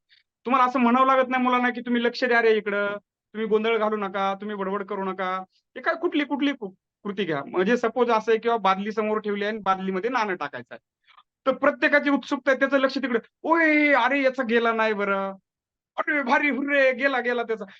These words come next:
म्हणजे ह्या ज्या गोष्टी आहेत ना, मला असं वाटतं की मग अशा छोट्या छोट्या गोष्टींना जर आपण शिक्षण जोडलं, तर अवधानाचे जे प्रकार आहेत, म्हणजे जे सहज घडतंय, मुलांचं सहज लक्ष त्याकडे जातंय आणि मुलं खूप आनंदाने शिकतायत.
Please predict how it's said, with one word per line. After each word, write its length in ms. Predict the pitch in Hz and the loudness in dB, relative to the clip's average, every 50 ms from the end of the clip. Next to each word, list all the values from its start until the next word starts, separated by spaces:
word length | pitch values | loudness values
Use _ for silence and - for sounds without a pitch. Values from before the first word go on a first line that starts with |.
| _ _ _ | _ _ _
म्हणजे 220 | 202 240 262 311 269 | -4 -2 -2 -2 -2
ह्या 220 | 202 - 240 254 285 | -2 2 2 2 4
ज्या 160 | 285 330 311 | 4 4 2
गोष्टी 280 | 285 302 254 - - 269 | 2 0 -2 -2 -2 0
आहेत 200 | 240 220 202 220 | 0 0 0 -2
ना, 80 | 254 | -2
मला 240 | 240 226 233 247 262 | -2 0 0 0 0
असं 200 | 269 254 - 269 | 0 -2 -4 -4
वाटतं 280 | 262 262 247 226 269 254 | -4 -4 -4 -6 -10 -10
की 80 | 262 | -8
मग 220 | 262 262 254 - - - | -8 -8 -8 -10 -12 -12
अशा 200 | - 160 - 277 247 - | -12 -8 -8 -8 -4 -2
छोट्या 220 | 214 208 190 247 247 | -2 0 0 0 0
छोट्या 240 | 254 240 247 269 | 0 -2 -2 -2
गोष्टींना 320 | 262 262 247 - 247 254 254 | -2 -6 -8 -6 -6 -4 -2
जर 100 | 240 240 | 0 0
आपण 180 | 226 - 240 | 0 -2 -4
शिक्षण 380 | 208 - 202 - - 226 220 214 | -6 -6 -10 -4 -2 -2 -2 0
जोडलं, 360 | 175 156 151 139 135 160 208 247 _ - - _ - _ _ _ _ 220 | 0 -2 -2 -2 -4 -4 -6 -8 _ -18 -20 _ -20 _ _ _ _ 2
तर 80 | 226 | 2
अवधानाचे 540 | 220 - - 170 185 196 214 226 226 254 240 | 2 4 4 4 4 4 4 4 2 0 -2
जे 80 | 240 240 | -2 -2
प्रकार 300 | - 220 208 208 196 185 | 0 -2 -2 0 0 0
आहेत, 120 | 156 147 | 0 -2
म्हणजे 360 | 147 147 151 156 170 170 190 | -2 -4 -6 -6 -6 -6 -4
जे 120 | 190 226 226 | -4 -4 -4
सहज 400 | - - 202 180 226 226 220 185 | -4 -2 0 0 0 0 0 -2
घडतंय, 400 | 156 156 151 147 - 190 180 151 | -2 -2 -2 -2 -2 -4 -4 -4
मुलांचं 360 | 151 147 156 160 160 160 180 | -4 -4 -4 -4 -6 -8 -12
सहज 240 | - 170 165 180 180 | -8 -4 -4 -4 -2
लक्ष 220 | 170 160 165 - 190 | -4 -6 -6 -6 -6
त्याकडे 340 | 185 170 156 - 160 156 147 | -6 -6 -6 -4 -6 -6 -4
जातंय 280 | 135 120 - 151 185 - _ _ - - _ _ _ | -6 -8 -8 -12 -14 -14 _ _ -20 -20 _ _ _
आणि 120 | 202 214 247 | -2 0 0
मुलं 220 | 254 269 269 269 | 2 2 0 0
खूप 160 | 269 254 247 | 0 0 2
आनंदाने 380 | 208 202 196 196 185 175 170 156 | 2 2 2 2 2 0 0 -2
शिकतायत. 300 | - - _ - 139 | -4 -10 _ -12 -12